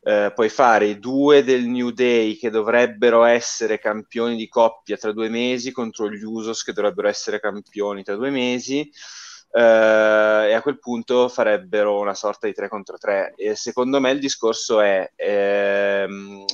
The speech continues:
l'anno scorso le series avevano avuto comunque un altro ma-, macro tema, che era <clears throat> il, il ritiro di Undertaker,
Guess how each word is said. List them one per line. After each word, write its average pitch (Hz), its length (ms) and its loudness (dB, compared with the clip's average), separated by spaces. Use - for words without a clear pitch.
l'anno 147 300 2
scorso 123 520 0
le 123 120 0
series 110 640 -8
avevano 110 440 0
avuto 110 280 -6
comunque 117 380 -8
un 113 80 -4
altro 104 300 -4
ma-, 101 200 -4
macro 104 420 -4
tema, 92 480 -8
che 123 160 2
era 113 420 6
<clears throat> 139 260 0
il, 113 100 -4
il 110 140 -4
ritiro 107 340 -2
di 101 80 -2
Undertaker, 92 760 -4